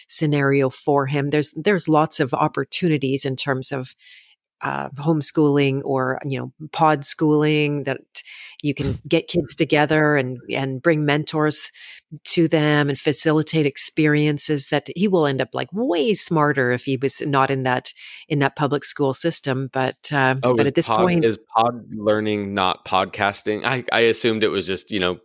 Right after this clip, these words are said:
Speaker 2: uh, f-, plug 'em in with a weekly supply of podcast. Uh, <laughs> that's what I
Speaker 1: <laughs> There
Speaker 2: thought
Speaker 1: you go.
Speaker 2: pod learning was.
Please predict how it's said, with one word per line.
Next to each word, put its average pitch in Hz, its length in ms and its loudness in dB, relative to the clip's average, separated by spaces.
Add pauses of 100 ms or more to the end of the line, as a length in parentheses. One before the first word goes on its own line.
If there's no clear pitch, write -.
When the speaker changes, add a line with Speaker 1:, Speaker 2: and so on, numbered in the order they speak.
Speaker 2:
uh, 87 240 2
f-, - 180 -12 (240)
plug 104 240 2
'em 95 80 2
in 95 160 4
with 92 180 0
a 90 60 4
weekly 90 420 0
supply 85 360 0
of 85 100 -2
podcast. 80 680 -2 (720)
Uh, 67 200 -6
<laughs> 190 260 0
that's 220 240 2
what 208 160 2
I - 60 2
Speaker 1:
<laughs> - 40 -2
There 151 200 0
Speaker 2:
thought - 80 2
Speaker 1:
you - 80 -2
go. 170 220 2
Speaker 2:
pod 165 140 -4
learning 101 180 -8
was. 78 180 -16